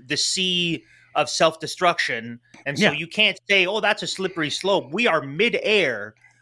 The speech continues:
Speaker 2: Yeah.
Speaker 1: about to crash
Speaker 2: No.
Speaker 1: into the water at this point.
Speaker 2: It's, it's not a bug. It's a feature. And that's what we're trying to get at. It's a feature of the underlying philosophy. This is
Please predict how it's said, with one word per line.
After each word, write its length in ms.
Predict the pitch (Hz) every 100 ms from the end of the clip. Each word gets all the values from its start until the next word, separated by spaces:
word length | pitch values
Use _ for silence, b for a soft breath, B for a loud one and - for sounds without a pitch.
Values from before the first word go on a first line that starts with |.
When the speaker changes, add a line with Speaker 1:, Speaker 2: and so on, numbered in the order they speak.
| -
Speaker 2:
Yeah. 140 | 226
Speaker 1:
about 160 | 202 196
to 80 | 180
crash 300 | - 196 190
Speaker 2:
No. 140 | 240
Speaker 1:
into 220 | 170 160
the 80 | 160
water 380 | 151 160 156 120
at 100 | 120
this 160 | 127 -
point. 340 | 127 107 98 _
Speaker 2:
It's, 280 | 294 175 -
it's 200 | 233 185
not 220 | 202 269
a 20 | 202
bug. 420 | 170 214 185 147
It's 140 | 160
a 60 | 175
feature. 580 | - 220 208 170 127 110
And 140 | 160
that's 180 | 196 202
what 120 | 233
we're 100 | 190
trying 260 | 170 202 175
to 60 |
get 260 | 165 190 180
at. 240 | 120 151
It's 180 | 202 196
a 60 | -
feature 580 | - 233 240 - 214
of 280 | 190 208 170
the 120 | 202
underlying 640 | 190 202 190 190 175 175 175
philosophy. 840 | 180 165 156 156 - 135 - 123
This 280 | 143 175 170
is 220 | 170 151